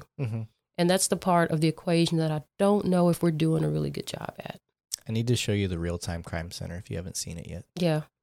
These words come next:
Speaker 2: I wanna
Speaker 1: Oh,
Speaker 2: see it.
Speaker 1: I'm gonna show you the future of policing.
Speaker 2: Yeah, I wanna see
Speaker 1: You're
Speaker 2: it.
Speaker 1: gonna like it.
Speaker 2: Yeah.
Speaker 1: So I'll
Speaker 2: Where,
Speaker 1: definitely.
Speaker 2: where is, where is it?
Speaker 1: Um,
Speaker 2: Wait, I, I have been there. Isn't it behind,
Speaker 1: it's,
Speaker 2: uh,
Speaker 1: it's the old news building. We'll keep it vague.
Speaker 2: I,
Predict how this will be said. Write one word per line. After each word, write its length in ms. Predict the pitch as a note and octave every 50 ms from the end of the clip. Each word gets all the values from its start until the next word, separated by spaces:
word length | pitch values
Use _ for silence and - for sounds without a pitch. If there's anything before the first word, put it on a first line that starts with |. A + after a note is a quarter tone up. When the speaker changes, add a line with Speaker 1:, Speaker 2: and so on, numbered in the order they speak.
| _ _ _ _ -
Speaker 2:
I 60 | F3+ F3+
wanna 120 | F3 E3+
Speaker 1:
Oh, 20 |
Speaker 2:
see 240 | D#3+ - - E3+ D#3+ D#3+
it. 80 | - -
Speaker 1:
I'm 120 | G2+ G2+
gonna 100 | G#2+ G2+
show 180 | G2+ - G2 F2+
you 120 | F2 E2
the 80 | E2+ F#2
future 300 | - - E2+ - - -
of 80 | - -
policing. 380 | - - - - - - - _ _ _ _ _ _
Speaker 2:
Yeah, 240 | - F3 E3 D#3 D#3 -
I 60 | -
wanna 180 | F#3+ F#3+ F3 E3
see 160 | - - D#3
Speaker 1:
You're 100 | G#2+ G2
Speaker 2:
it. 20 | G2
Speaker 1:
gonna 160 | F#2+ F#2 F2+
like 220 | F2 E2+ E2+ - -
it. 80 | - _ _ _
Speaker 2:
Yeah. 180 | - E3+ E3+ E3
Speaker 1:
So 60 | D#3+ E2 - - _ _ _
I'll 100 | A2+ G#2+
Speaker 2:
Where, 0 |
Speaker 1:
definitely. 400 | G#2 - F#3+ A#3+ C4 G#3 F3+ F3
Speaker 2:
where 140 | G#3+ D4 F4
is, 180 | F#4 E4 - - _ _
where 160 | - C4+ D#4 E4
is 180 | F4 E4+ -
it? 160 | - - - _ _ _ _ - - - - - - _ _ _ _ -
Speaker 1:
Um, 880 | C3 A#2+ A2+ A2 A2 A2 G#2+ G#2+ G#2+ G#2 G#2 G#2 G2+ G2 G2 G2 G2+ G#2
Speaker 2:
Wait, 160 | C4 D4+ E4
I, 120 | D4 C4+ - - -
I 60 | B3+
have 320 | C4 - E4 E4+ G4 F4+ A#3
been 200 | F#3+ F3+ F3 E3+
there. 340 | D#3+ D#3 D3 C#3+ C#3+ C#3+ - _ _ _ _ _ _ _ _ _ _ _ -
Isn't 220 | A3+ A3 C#4+ C#4
it 120 | C4 A#3+
behind, 520 | A#3 A3 A3 - A#3+ A#3 A#3+ A#3 A#3 A#3 - - -
Speaker 1:
it's, 120 | C#3+ - F#3
Speaker 2:
uh, 240 | F#3 F#3 F3+ F3 -
Speaker 1:
it's 160 | C3+ C3 -
the 80 | - -
old 240 | - C3 B2+ B2 A#2
news 220 | A2+ G#2+ G2 F#2
building. 340 | G2+ E2+ D#2+ - - - - _ _ _ _ -
We'll 120 | - G2+ -
keep 200 | - G#2 - -
it 80 | - -
vague. 380 | F#2+ E2 E2+ F#2 G2 - - - _ _ _ _ _ _ _ _ _ _ _ _ -
Speaker 2:
I, 140 | D4 C#4+